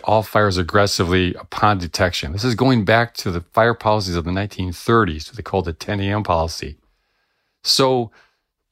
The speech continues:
you know, in June and July, they were sending hundreds of crews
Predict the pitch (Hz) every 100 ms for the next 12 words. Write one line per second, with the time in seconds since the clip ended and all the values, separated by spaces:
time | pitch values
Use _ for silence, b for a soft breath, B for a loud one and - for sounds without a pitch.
0 | - 113 107 104 - 113 104 101 - _
1 | _ 104 104 120 160 117 90 87 90 107
2 | 131 101 107 113 - - 131 120 113 107
3 | - - 147 170 160 143 120 101 - 151
4 | 131 90 87 - -